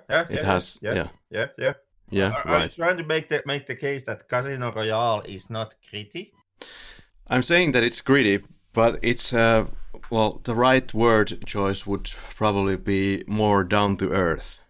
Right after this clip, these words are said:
Speaker 2: because it's not really enough down to earth to be exactly where, where I want it to be.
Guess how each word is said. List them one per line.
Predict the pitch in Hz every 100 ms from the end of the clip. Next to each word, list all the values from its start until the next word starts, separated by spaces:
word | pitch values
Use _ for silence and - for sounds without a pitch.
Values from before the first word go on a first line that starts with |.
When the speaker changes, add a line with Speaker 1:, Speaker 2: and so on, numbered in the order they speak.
| _ _
Speaker 2:
because | 90 87 - - - - - -
it's | 117 -
not | 98 - - _ - -
really | 95 98 90 87 85 - -
enough | 98 95 92 -
down | 92 90 87
to | 85
earth | 82 78 - -
to | 82
be | 78 80 78 - -
exactly | - 87 82 85
where, | 78 82 78
where | 87 90
I |
want | 85 92 92
it | -
to | 76
be. | 80 87